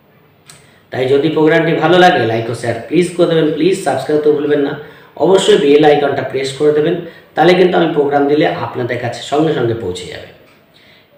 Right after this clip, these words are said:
এবং যারা যারা অনলাইনে প্রেডিকশন নিতে চান, ডেসক্রিপশনে WhatsApp নাম্বার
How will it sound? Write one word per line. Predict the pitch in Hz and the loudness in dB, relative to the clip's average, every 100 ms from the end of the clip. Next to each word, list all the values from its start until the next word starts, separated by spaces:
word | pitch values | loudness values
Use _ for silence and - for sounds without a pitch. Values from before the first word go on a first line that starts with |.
| _ _ _ _ _ _ _ _ _ _ _ _ | _ _ _ _ _ _ _ _ _ _ _ _
এবং | 156 202 208 | 4 6 6
যারা | 160 165 185 | 6 4 4
যারা | 190 175 | 4 4
অনলাইনে | 151 151 151 | 4 4 2
প্রেডিকশন | 151 139 139 143 | 0 0 -2 -2
নিতে | 127 139 139 | 0 0 -2
চান, | 160 185 185 | -2 0 0
ডেসক্রিপশনে | - 127 151 143 139 131 | -2 -4 -6 -6 -4 -4
WhatsApp | 117 131 - - 160 | -2 -4 -4 -6 -4
নাম্বার | 160 | -2